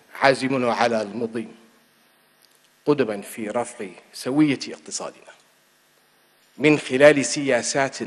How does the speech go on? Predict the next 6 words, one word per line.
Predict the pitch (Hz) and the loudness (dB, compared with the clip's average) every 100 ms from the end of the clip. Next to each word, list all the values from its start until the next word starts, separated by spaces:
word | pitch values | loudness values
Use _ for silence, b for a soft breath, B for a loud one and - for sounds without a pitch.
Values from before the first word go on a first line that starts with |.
| 90 - | -12 -8
اقتصادية | 147 - 113 107 101 123 - - _ _ _ _ _ _ _ _ _ _ | -8 -8 -10 -8 -8 -10 -14 -16 _ _ _ _ _ _ _ _ _ _
وبرامج | 117 113 120 139 156 135 104 | -4 2 4 8 6 6 0
تهدف | - 214 185 - - 107 | 0 2 2 0 -8 -8
إلى | 120 98 85 - _ _ _ _ _ - | -6 -6 -8 -12 _ _ _ _ _ -8
تحقيق | 98 - 139 117 110 | -8 -6 -8 -8 -12
النمو | 92 98 101 101 85 | -12 -10 -8 -8 -12